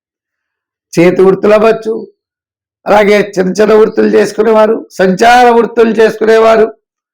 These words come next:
ఆయా వృత్తులు చేసుకునేటువంటి వారికి కూడా గతం కంటే అనుకూలమైనటువంటి వాతావరణం ఉన్నది. ఇక వ్యాపారాత్మకంగా మనం చూస్తామా,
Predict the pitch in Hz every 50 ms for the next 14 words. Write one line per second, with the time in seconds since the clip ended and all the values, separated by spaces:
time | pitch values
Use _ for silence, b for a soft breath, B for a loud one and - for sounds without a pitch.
0 | _ _ _ _ _ _ _ _ _ - - 175 196 220 240 247 254 254 254 240
1 | 240 240 240 - 254 247 240 240 - 233 240 233 - - - 226 214 220 226 220
2 | 202 208 208 196 202 208 208 208 208 202 202 202 - 214 220 226 240 233 233 233
3 | - - _ _ _ _ _ _ _ _ - 175 151 180 196 - - 277 277 269
4 | 254 254 247 226 214 233 240 254 - - 226 233 - 240 247 240 233 220 226 220
5 | 220 208 196 220 208 202 208 202 208 214 214 214 - 214 220 220 214 214 202 202
6 | 190 190 196 190 _ _ _ _ _ _ _ - 185 170 175 175 156 147 - -
7 | _ _ _ _ _ _ _ _ b b b b b b b b b b - -
8 | 226 208 180 165 175 196 190 226 247 254 254 254 247 247 247 254 - 220 233 226
9 | 233 240 220 226 220 226 220 196 - 214 208 202 - 214 220 214 214 214